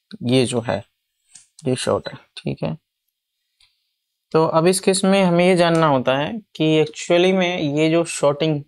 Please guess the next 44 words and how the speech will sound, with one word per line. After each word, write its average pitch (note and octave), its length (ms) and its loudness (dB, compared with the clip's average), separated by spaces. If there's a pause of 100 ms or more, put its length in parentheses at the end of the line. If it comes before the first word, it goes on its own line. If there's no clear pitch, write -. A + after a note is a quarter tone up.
(200)
crate C#3+ 260 0
हुआ C3 300 0
है, A#2+ 240 -2 (760)
ये C#3 520 0 (880)
मतलब D3+ 120 -2
कैसे D#3 240 0
क्रिएट D3+ 200 2
हुआ D3+ 80 4
है, D3 60 4
MOSFET D3 300 2
शॉर्ट C#3+ 280 0
है C#3 180 4
या C3+ 120 2
फिर C3+ 200 0
कोई C#3 200 2
component C3+ 440 2
शॉर्ट C3+ 260 0
है C3 260 2
या B2+ 140 2
फिर B2+ 200 -2
कोई B2+ 180 -4
capacitance, C3+ 800 -4
अ, B2 140 -2
का B2+ 140 2
issue C3+ 260 2
है, C3 80 2
कैपेसिटर C3+ 480 0
ही C#3+ 60 2
ख़राब C3 300 2
हो C3 120 0
गया B2+ 140 2
या C3 140 2
फिर C#3+ 180 -6
कोई F3 300 2
ऐसा D3+ 280 0 (160)
part C#3+ 220 2
है D3+ 120 0
जो C#3 160 0
कि D3 120 -2
low C3 220 2
impedance B2+ 380 -4
हो B2 120 -2
गया A2 180 -8
है। - 120 -16